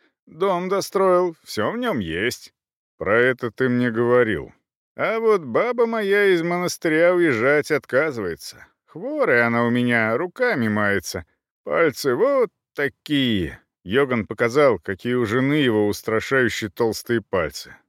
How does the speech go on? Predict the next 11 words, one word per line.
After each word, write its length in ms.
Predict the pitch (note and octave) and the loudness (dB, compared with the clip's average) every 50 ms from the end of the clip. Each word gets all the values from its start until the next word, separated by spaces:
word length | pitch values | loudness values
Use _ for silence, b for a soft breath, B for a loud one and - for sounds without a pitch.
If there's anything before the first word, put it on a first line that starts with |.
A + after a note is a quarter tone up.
| _ _ _ | _ _ _
Да 180 | _ - - - | _ -20 -20 -18
всё 340 | - - - C#3 C#3+ C3+ A2+ _ | -14 -6 -4 -2 -2 -2 -4 _
кривые, 600 | - C3 C#3 C#3 B2+ B2+ D#3+ F3 E3+ D3+ C3+ B2+ | -6 -2 -2 0 0 0 2 2 2 4 4 2
узловатые. 920 | C3+ D3 C#3 A#2+ B2+ C3 B2+ B2 C3 D3 D#3+ D#3+ D#3 C#3+ - B2 A2 G2+ - _ _ _ _ _ _ _ | 2 2 0 0 0 0 2 2 2 2 2 0 0 0 0 -2 -2 -2 -4 _ _ _ _ _ _ _
Сама 420 | - - F#2 G2 G#2+ A#2 C3+ D#3 | -12 -8 -6 -6 -4 -4 -4 -4
ничего 460 | E3 D3+ B2 - C3+ C#3 D3 E3 D#3+ | -4 -4 -4 0 0 2 2 2 2
делать 380 | C#3 A#2 C3 D3+ E3 D#3+ C#3+ B2+ | 2 2 2 2 2 2 0 0
не 140 | C#3 C#3+ C#3+ | 0 0 2
может, 600 | C3+ B2 C3 E3+ F3+ D#3+ B2 F#2 - _ _ _ _ _ | 2 2 2 2 0 -2 -2 -4 -10 _ _ _ _ _
только 320 | - B2+ D3 C#3+ - D3 C#3+ | -4 -4 -4 -4 -2 -2 0
молиться. 720 | C#3+ C#3+ C3+ B2 A#2 C3+ E3+ F3 - - - - - - | 2 2 2 2 2 0 -2 -2 -4 -8 -12 -12 -14 -18